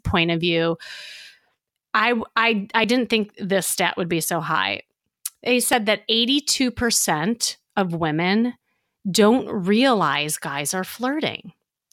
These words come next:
So again, like, what does that mean? It's not the guy's fault. It's not the girl's fault. You know, women aren't maybe picking up nuances, and guys maybe aren't putting themselves out there so that a woman gets that signal either.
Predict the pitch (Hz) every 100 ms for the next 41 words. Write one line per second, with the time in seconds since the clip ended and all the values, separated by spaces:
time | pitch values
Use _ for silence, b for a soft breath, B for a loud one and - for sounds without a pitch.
0 | - B B B B B _ _ - -
1 | 302 262 339 294 262 240 240 - 226 233
2 | 247 208 220 208 208 202 180 160 170 -
3 | 226 262 254 202 175 175 - 160 160 180
4 | 180 - 185 - 175 220 269 311 - 165
5 | 165 180 - 233 214 196 185 202 220 262
6 | 269 - 202 202 208 196 196 185 - 214
7 | 220 196 - 175 - 180 165 151 143 160
8 | - 170 180 - 196 180 196 196 233 214
9 | 202 190 196 - 175 180 - _ _ _
10 | _ - 226 202 196 185 - 180 175 -
11 | 208 254 240 196 - 170 - 185 180 180
12 | 185 170 190 185 156 - 196 - - 180
13 | 175 185 - 285 359 123 -